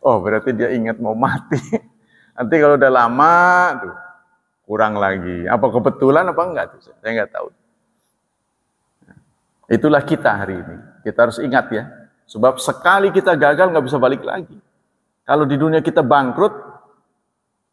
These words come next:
dagangnya bangkrut, kita masih bisa bantuan ke saudara kita untuk minta modal. Tapi kalau kita umurnya habis, nggak bisa balik lagi.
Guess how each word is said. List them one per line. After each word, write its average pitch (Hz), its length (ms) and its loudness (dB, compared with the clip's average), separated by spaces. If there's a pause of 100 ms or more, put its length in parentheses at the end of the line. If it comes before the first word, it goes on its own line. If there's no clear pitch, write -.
(380)
dagangnya 117 480 2
bangkrut, 127 480 0
kita 147 160 -4
masih 147 240 -4
bisa 131 240 -4
bantuan 123 480 -4 (1400)
ke 117 80 0
saudara 117 400 2
kita 123 480 -8
untuk - 240 -8
minta 113 320 -2
modal. 113 480 -4 (240)
Tapi - 240 -6
kalau 196 480 2
kita 185 480 -2 (240)
umurnya 175 400 2
habis, 190 640 -2 (480)
nggak 135 160 0
bisa 131 160 -2
balik 123 240 2
lagi. 208 320 -12